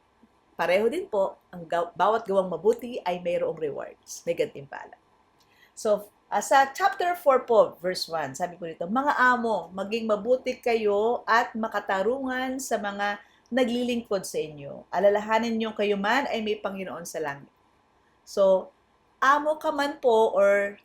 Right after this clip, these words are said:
tagapangasiwa o kaya ay manggagawa, still,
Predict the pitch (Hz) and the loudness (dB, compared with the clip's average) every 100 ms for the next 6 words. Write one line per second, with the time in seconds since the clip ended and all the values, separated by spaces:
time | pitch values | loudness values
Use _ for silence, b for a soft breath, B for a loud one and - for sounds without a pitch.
0 | - 226 233 240 226 233 - 247 220 175 | -2 2 4 4 2 0 -2 0 2 2
1 | - - _ _ _ _ _ - 170 170 | 0 -10 _ _ _ _ _ -10 -4 0
2 | 202 254 294 302 262 208 180 175 151 - | 2 2 2 -2 -2 2 2 2 0 -4
3 | - _ _ - 262 233 196 | -10 _ _ -10 0 2 2